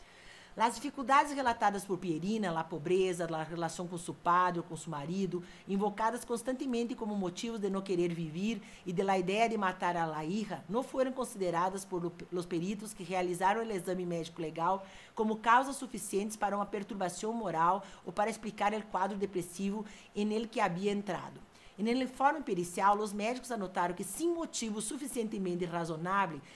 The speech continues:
a ideia de matar a sua hija, e sua hijita nasceu em el cérebro de Pierina sem que ela lo pudesse dominar, mas era consciente de isso, por lo que se constituiu em um pensamento parasitário. A debilidade de caráter detectada,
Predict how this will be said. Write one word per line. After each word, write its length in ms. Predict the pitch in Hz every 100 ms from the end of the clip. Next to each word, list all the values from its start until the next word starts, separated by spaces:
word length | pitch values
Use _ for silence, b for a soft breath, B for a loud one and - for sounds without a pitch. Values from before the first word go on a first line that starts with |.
| B
a 140 | 185 202
ideia 240 | 196 277
de 80 | 311
matar 280 | 277 240 208
a 40 |
sua 260 | 196 190 180
hija, 320 | 220 214 233 -
e 80 |
sua 180 | 175 202
hijita 460 | 175 160 233 254 254 B -
nasceu 380 | 202 196 254 262
em 60 |
el 160 | 262 233
cérebro 520 | - 226 226 247 240
de 80 | 202
Pierina 540 | - 180 156 196 214 220 B -
sem 220 | - 294
que 120 | 277
ela 200 | 254 262
lo 160 | 247 233
pudesse 560 | 214 175 196 208 220
dominar, 500 | 202 208 185 156 143 B B -
mas 200 | 196 196
era 160 | 240
consciente 640 | 254 233 220 220 214 247 262
de 240 | 202 190
isso, 240 | 202 202 240
por 200 | - 226
lo 160 | 226 226
que 100 | 254
se 160 | 247
constituiu 580 | - 190 185 170 208 226 202
em 180 | 208
um 120 | 214 208
pensamento 680 | 196 170 165 170 202 208
parasitário. 840 | - 208 208 180 165 - 143 - - - - - B B B B -
A 100 | 196
debilidade 640 | 208 208 226 190 214 277
de 140 | 294 269
caráter 560 | 233 196 202 262 247
detectada, 640 | 185 180 - - 170 175